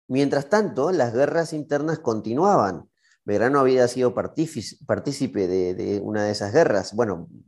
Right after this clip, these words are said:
varias, en mil ochocientos doce y en mil ochocientos trece, en Salta y en Tucumán, y después en las derrotas en la, en el Alto Perú, en la actual Bolivia.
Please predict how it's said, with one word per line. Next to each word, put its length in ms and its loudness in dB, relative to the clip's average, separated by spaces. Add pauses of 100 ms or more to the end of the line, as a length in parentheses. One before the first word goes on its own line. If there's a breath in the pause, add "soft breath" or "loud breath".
varias, 500 4 (480 soft breath)
en 140 -4
mil 140 0
ochocientos 380 0
doce 340 4
y 80 4
en 100 0
mil 120 -2
ochocientos 560 -4
trece, 500 0 (560)
en 640 -2
Salta 420 4
y 100 0
en 100 -6
Tucumán, 460 2
y 80 -2
después 340 -2
en 120 -2
las 140 -2
derrotas 800 0 (420)
en 380 -2
la, 640 -4 (140)
en 220 -10
el 100 -2
Alto 220 0
Perú, 420 6
en 120 -8
la 60 -4
actual 280 2
Bolivia. 420 0